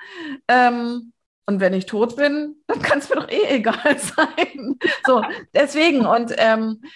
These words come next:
dazu bin ich aber, also ich kann die Ängste, die bei vielen Menschen dahinter stehen, total verstehen oder nachvollziehen, weil, ähm, also zum Beispiel war für mich die Trennung von Melinas Vater war nicht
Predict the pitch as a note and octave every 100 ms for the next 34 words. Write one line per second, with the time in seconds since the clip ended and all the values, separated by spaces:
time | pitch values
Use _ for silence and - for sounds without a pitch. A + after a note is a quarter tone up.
0 | - - _ _ - A#3+ A#3 C#4+ E4+ G4+
1 | G#4+ C4 C4+ B3+ G#3+ G#3 - G#3 A3+ A#3
2 | C4 C#4 B3 - A#3+ D4 D4 A3+ A3+ G#3+
3 | C4 C4 A3+ A3+ A3+ G#3 G#3 A3+ A#3 A#3
4 | - G#3+ A3+ B3 A#3+ - _ G3+ G3 G#3+
5 | G#3+ A3 A3 - C#4 F4 G3 E3+ - F#3
6 | F#3 G3+ C#4+ B4 - G3+ G3+ - G#3+ B3
7 | D4+ F4 - - - _ _ - F#3+ G3+
8 | G#3+ C4 C4+ - - A3 G#3 G#3 G3+ G3+
9 | G3+ - _ _ _ - G3 G3 A3+ G3+
10 | G3+ B3+ C4+ G#3 G#3 G3+ G3+ G3 C4+ C#4
11 | G#3+ G3 G#3+ A#3 A#3+ A3 G3 G3 G#3+ A3+
12 | A3+ G#3+ G3+ A#3+ A#3+ F#3+ F#3+ A#3 B3+ A3+
13 | C4+ - -